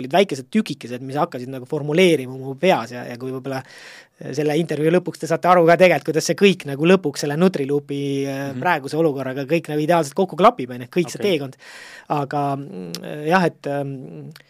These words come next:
Speaker 1: et siis, siis oligi, et ma käisin seal ja siis ma hakkasingi otsima nagu mingeid alternatiivseid lahendusi ja, ja vihmaussi kompostimine on põhimõtteliselt, äh, selline asi, mida sisuliselt sa saad teha oma nagu korteris,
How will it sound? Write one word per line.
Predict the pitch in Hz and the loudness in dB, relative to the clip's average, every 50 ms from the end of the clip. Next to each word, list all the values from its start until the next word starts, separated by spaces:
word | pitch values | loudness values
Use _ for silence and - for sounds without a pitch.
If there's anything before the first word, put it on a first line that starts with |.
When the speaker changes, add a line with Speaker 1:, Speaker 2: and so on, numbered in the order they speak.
| _ _ _ _ - | _ _ _ _ -10
Speaker 1:
et | - 135 - | -10 -10 -8
siis, | - - - 160 160 160 143 - - - - 170 151 147 143 | -8 -8 -4 -4 -4 -4 -4 -4 -6 -4 -2 0 0 0 0
siis | 143 165 160 | 2 4 4
oligi, | 214 196 165 151 156 | 6 6 6 4 2
et | 143 156 | 2 0
ma | 160 156 | 0 4
käisin | 196 220 247 214 202 175 | 4 6 6 4 2 4
seal | 156 180 180 175 165 - _ _ _ _ _ _ _ _ - | 4 6 6 6 4 2 _ _ _ _ _ _ _ _ -6
ja | 165 156 151 147 147 147 147 | -4 -2 0 0 0 0 0
siis | 139 151 | 2 4
ma | 170 180 | 4 4
hakkasingi | 170 - 165 160 180 | 4 2 2 4 4
otsima | 185 - - 143 139 | 4 2 0 -6 -4
nagu | 139 143 143 143 | -2 0 0 0
mingeid | 147 147 143 143 | 0 0 0 2
alternatiivseid | 165 165 160 160 151 151 - - 202 180 139 147 156 | 2 2 2 0 -4 -4 -2 0 0 2 2 4 4
lahendusi | 185 175 156 143 135 127 139 | 4 4 2 0 -2 -4 -2
ja, | 139 143 | -2 -2
ja | 156 156 180 160 | -2 -2 -2 0
vihmaussi | 147 202 202 202 170 151 143 - - - | 2 2 4 4 4 4 2 0 0 0
kompostimine | - 156 143 151 180 196 190 - - 139 131 131 | -2 -2 0 2 0 0 0 -2 -8 -10 -10 -8
on | 131 135 135 | -6 -4 -2
põhimõtteliselt, | 156 151 147 139 139 - 135 - - 139 | -2 0 -2 -2 -6 -8 -12 -12 -10 -8
äh, | 135 131 135 135 131 | -6 -4 -4 -2 0
selline | 165 160 147 147 | 0 0 2 4
asi, | 165 160 156 135 123 123 120 123 120 - - - 139 151 | 2 2 2 2 0 -2 -2 -2 -4 -6 -8 -10 -10 -8
mida | 143 135 139 127 | -8 -6 -4 0
sisuliselt | 165 190 185 175 147 131 120 123 117 - | 2 4 4 2 2 0 -4 -8 -10 -12
sa | 135 | -10
saad | 127 135 139 | -10 -12 -10
teha | - 139 135 147 | -10 -6 -6 -4
oma | 147 139 131 | -4 -4 -6
nagu | 131 135 131 123 131 135 127 | -8 -10 -8 -8 -6 -4 0
korteris, | - 196 185 185 - - 123 - - | 0 0 0 -2 -6 -12 -12 -12 -14